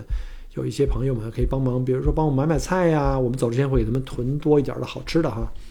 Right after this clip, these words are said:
然后呢，每天都可以打电话呀，或者视频、微信联系一下啊。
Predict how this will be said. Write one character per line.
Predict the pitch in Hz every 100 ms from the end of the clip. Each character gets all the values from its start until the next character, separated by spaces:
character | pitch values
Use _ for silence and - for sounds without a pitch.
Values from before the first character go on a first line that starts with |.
| - - - - - - -
然 | 117
后 | 120 127
呢， | 131
每 | 117
天 | - 135
都 | 143
可 | -
以 | 135 123 117 -
打 | - 120
电 | 143
话 | 156 147
呀， | 127 120
或 | 131
者 | 117 120
视 | -
频、 | - 123 131
微 | 139
信 | 147 151 131 120
联 | 117 139
系 | 180
一 | 135
下 | 127 110
啊。 | 101